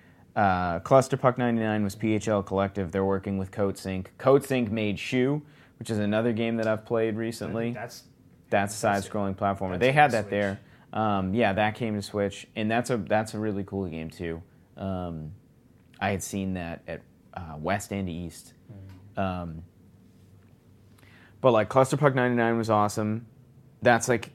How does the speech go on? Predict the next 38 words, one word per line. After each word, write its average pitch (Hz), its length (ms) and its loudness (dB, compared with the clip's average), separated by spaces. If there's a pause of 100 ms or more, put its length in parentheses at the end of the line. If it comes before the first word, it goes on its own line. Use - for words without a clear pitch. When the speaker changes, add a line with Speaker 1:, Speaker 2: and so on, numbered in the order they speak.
(100)
Speaker 1:
to 143 120 2
me, 175 220 6
that's 147 300 4
just, 127 120 -6
like, 123 140 4
a 117 40 2
very 110 220 4
simple 110 380 -2
game 98 320 0
that 98 80 0
I'm 92 80 -4
happy 98 360 0
playing. 95 340 -4
Like, 98 200 0
I 95 120 2
would 110 160 0
be 107 100 -2
happy 107 320 0
playing 101 320 -4
with 92 120 -8
a 95 40 -4
bunch 95 220 -6
of 95 80 -8
friends. 92 380 -4
Speaker 2:
Mm-hmm. 127 120 -14 (580)
Speaker 1:
And 113 380 0 (800)
the 127 100 0
fact 117 300 2
that 120 100 4
I 107 80 4
can 110 140 -4
play 123 180 2
it 110 60 4
on 107 100 0
the 95 80 -2
Switch 104 220 -6
is 92 100 -10
cool. 87 340 -4